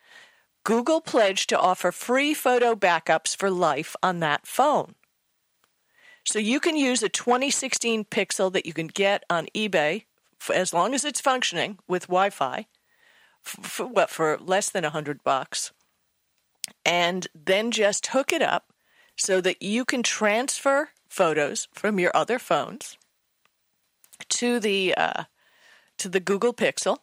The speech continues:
and you can upload them, and it won't cost a thing.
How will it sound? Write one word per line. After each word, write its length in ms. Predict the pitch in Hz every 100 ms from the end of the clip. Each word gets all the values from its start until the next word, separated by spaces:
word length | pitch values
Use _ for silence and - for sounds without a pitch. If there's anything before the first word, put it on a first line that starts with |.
| _ _ _ _ _ _ -
and 200 | 180 185
you 100 | 196
can 120 | 196
upload 460 | - 175 202 175 165
them, 180 | 185 -
and 160 | 170 156
it 120 | -
won't 280 | 156 165 -
cost 460 | - 156 - -
a 80 | - -
thing. 300 | - - -